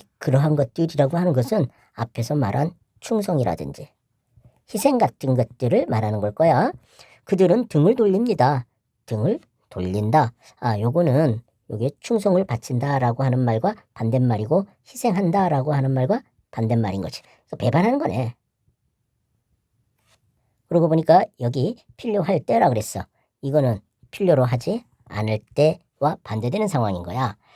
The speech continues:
이러한 상황에서 배반을 한다는 건데 이 사람들은 바로 이러한 인간관에 입각해서 바라본 사람들이구만.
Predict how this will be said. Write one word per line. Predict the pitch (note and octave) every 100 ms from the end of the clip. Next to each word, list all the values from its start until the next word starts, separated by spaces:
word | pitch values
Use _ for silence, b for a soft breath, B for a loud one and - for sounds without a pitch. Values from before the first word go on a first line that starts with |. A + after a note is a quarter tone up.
| b
이러한 | D#3 D3 D#3 C#3+
상황에서 | B2 A#2+ A2+ G#2 G2+ G#3 C#4+ _
배반을 | - G2+ A#2 A2+
한다는 | A2 A2+
건데 | A#2 F2 C3+ A#2 _
이 | C#3+ A#3+
사람들은 | - - - C#3 G3+ A#3 C3+ E3 F#3 - _
바로 | - A2+ G#3+ _ -
이러한 | A2+ B2 B2 A3+ - _ _ _ -
인간관에 | B2 A#2+ D3 D#3+ C3+ B2 C#3+ B3+ -
입각해서 | C3+ B2 B2 - - G#2 - G3 C4 _ -
바라본 | B2 A2+ A#2
사람들이구만. | C#3+ E3+ D#3+ B2+ G2 G2+ F#3+